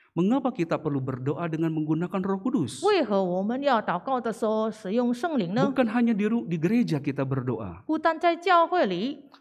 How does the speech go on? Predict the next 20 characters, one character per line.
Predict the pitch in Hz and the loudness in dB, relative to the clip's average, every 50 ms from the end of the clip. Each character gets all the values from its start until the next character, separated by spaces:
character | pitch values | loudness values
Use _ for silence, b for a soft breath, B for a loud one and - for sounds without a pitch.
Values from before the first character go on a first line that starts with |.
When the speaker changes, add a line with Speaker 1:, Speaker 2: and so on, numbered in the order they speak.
| B | B
Speaker 1:
Bukan | 160 208 208 247 233 | -6 -2 0 0 0
hanya | 214 233 247 240 240 | 2 2 2 2 0
pada | 247 226 196 196 | 0 -2 -2 0
waktu | 196 208 196 - - - 220 | -2 -2 -4 -6 -8 -6 -6
ibadah | 185 147 160 170 180 180 190 165 | -2 0 0 0 2 2 0 0
kita | - - 139 135 117 | 0 -2 -2 -2 -4
berdoa. | 107 110 107 107 107 - - - | -4 -6 -8 -8 -10 -10 -8 -6
Speaker 2:
不 | 262 277 277 | -6 -4 -2
单 | 277 294 294 294 | -2 -2 -2 0
在 | 311 320 294 | 0 0 0
聚 | 294 302 403 392 | 0 0 0 0
会 | 320 - 330 311 285 | 2 2 2 4 4
里， | 233 185 196 247 277 B B B B B - | 4 2 0 -2 -4 B B B B B -4
Speaker 1:
Tetapi | 156 151 - 214 220 - 262 | -2 0 0 0 0 0 -2
kita | - 254 240 247 220 | -2 0 -2 -2 -2
perlu | 226 233 226 226 220 202 185 | 0 0 0 0 0 2 2
waktu | 202 233 233 - - - - 311 302 - | 2 2 0 -2 -6 0 2 2 2 2
pribadi | 190 180 147 123 127 127 131 143 226 269 | 2 2 2 2 2 0 0 0 -2 -2
untuk | 302 156 151 139 139 | -2 -2 -4 -4 -6
berdoa | 135 123 120 120 123 - 143 | -6 -8 -6 -6 -6 -4 -4